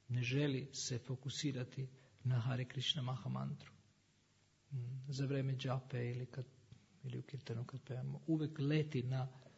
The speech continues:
stotinu strana. Mm. I vidimo kad, ako bakta može da se zaokupi sa pevanjem, kad uloži napor, onda kuša nektar. Kuša nektar svetog imena i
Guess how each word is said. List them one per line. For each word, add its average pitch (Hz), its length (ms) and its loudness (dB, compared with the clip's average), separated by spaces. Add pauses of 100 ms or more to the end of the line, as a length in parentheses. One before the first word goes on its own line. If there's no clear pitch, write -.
(120)
stotinu 135 540 -2
strana. 131 600 -2 (1120)
Mm. 127 260 -2 (500)
I 151 260 -2
vidimo 156 380 0
kad, 151 260 -2
ako 147 200 -2
bakta 147 380 0
može 147 280 2
da 143 140 -2
se 139 160 -4
zaokupi 160 600 0
sa 165 200 -4
pevanjem, 160 500 2 (640)
kad 147 200 -2
uloži 156 320 4
napor, 165 460 0 (600)
onda 156 280 6
kuša 180 400 4
nektar. 156 500 4 (1700)
Kuša 156 280 -2
nektar 151 320 2
svetog 147 440 -2
imena 127 360 -2 (600)
i 143 440 2